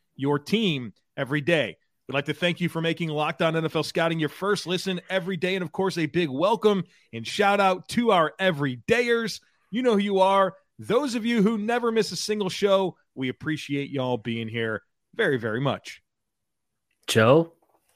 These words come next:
Speaker 2: happy Thursday.
Speaker 1: Thank you.
Speaker 2: How's the weather? I'm
Speaker 1: Um,
Speaker 2: gonna ask
Speaker 1: I
Speaker 2: you every day about the weather.
Speaker 1: I appreciate that 'cause I, I like the opportunity to explain to my YouTube audience that, uh,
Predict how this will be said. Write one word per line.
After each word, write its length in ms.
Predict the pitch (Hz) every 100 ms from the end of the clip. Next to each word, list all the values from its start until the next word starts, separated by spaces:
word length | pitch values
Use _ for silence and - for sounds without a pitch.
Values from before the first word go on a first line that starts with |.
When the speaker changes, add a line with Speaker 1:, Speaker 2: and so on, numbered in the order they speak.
| _ _ _ _ _ -
Speaker 2:
happy 340 | 120 113 110
Thursday. 920 | - - 90 87 - - 92 101 135 - _ _ _ _ _
Speaker 1:
Thank 220 | 170 165 -
you. 100 | - _ -
Speaker 2:
How's 320 | 113 117 -
the 100 | 113
weather? 500 | 98 95 110 147 - _ _ _ _ _ _ _
I'm 140 | 127
Speaker 1:
Um, 60 | 160
Speaker 2:
gonna 100 | 180
ask 240 | 170 -
Speaker 1:
I 20 | 147
Speaker 2:
you 60 |
every 180 | 143 139
day 140 | 127
about 180 | 110 101
the 80 | -
weather. 260 | 85 - - _ _ -
Speaker 1:
I 120 | 147
appreciate 520 | 151 190 175 135 113
that 200 | 120 120
'cause 160 | 135 123
I, 160 | 131 -
I 140 | 131
like 260 | 127 143 143
the 120 | 135
opportunity 580 | 123 127 - 131 123 120
to 120 | 127
explain 380 | - - 131 127
to 60 |
my 120 | 113
YouTube 400 | 110 127 120 117
audience 440 | 107 98 104 127 -
that, 340 | 113 107 -
uh, 300 | 110 101 101